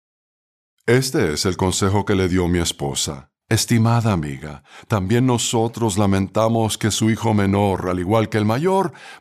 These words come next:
va a tener que crecer sin padre. Le instamos a que busque un hombre conocido que le sirva de mentor.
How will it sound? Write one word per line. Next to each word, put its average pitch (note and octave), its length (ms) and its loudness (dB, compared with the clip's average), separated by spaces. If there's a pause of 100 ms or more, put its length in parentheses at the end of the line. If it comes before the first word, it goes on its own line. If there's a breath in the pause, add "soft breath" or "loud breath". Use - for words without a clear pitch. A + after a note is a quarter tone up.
va C#3+ 120 0
a D3+ 80 -6
tener C#3 300 0
que C#3+ 140 0
crecer C3 440 0
sin G#2+ 240 2
padre. D#2 540 -4 (360 loud breath)
Le C#3 140 0
instamos D3 580 0
a A#2+ 80 0
que - 80 -2
busque C3 360 0
un B2 120 2
hombre C3 240 0
conocido A#2+ 540 0
que B2 80 -2
le A2 100 2
sirva A#2+ 340 0
de A2 100 2
mentor. A2 680 0